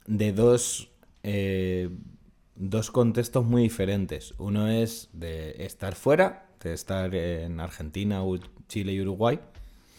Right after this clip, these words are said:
eh, y de ahí sale, eh,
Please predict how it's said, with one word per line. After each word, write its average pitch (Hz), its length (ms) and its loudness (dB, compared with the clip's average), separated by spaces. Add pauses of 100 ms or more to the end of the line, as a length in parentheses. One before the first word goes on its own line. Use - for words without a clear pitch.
(440)
eh, 87 600 -4 (640)
y 87 120 -2
de 90 80 0
ahí 92 180 0
sale, 95 640 0
eh, 76 460 -8